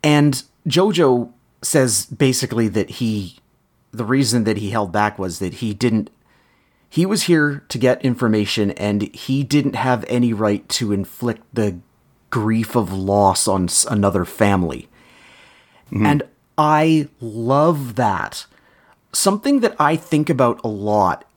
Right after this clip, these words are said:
Speaker 1: is the mortality of minor characters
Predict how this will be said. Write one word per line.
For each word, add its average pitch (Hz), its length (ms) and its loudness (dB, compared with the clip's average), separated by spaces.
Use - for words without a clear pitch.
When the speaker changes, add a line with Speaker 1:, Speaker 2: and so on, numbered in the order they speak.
Speaker 1:
is 98 500 -2
the 139 200 -4
mortality 127 1040 0
of 110 320 -4
minor 107 460 0
characters 120 920 -6